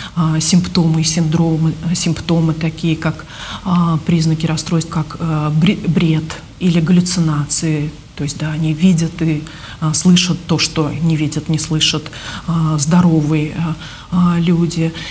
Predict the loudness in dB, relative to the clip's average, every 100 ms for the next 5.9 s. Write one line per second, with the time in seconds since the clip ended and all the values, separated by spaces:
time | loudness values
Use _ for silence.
0 | 0 4 6 6 6 4 4 4 2 2
1 | 2 -2 -2 2 4 4 2 0 0 0
2 | 0 -2 -2 0 0 2 2 4 4 2
3 | 0 -2 -2 2 4 4 4 2 2 4
4 | 6 6 4 2 2 2 0 -2 0 0
5 | 0 0 -2 -4 -4 -2 0 0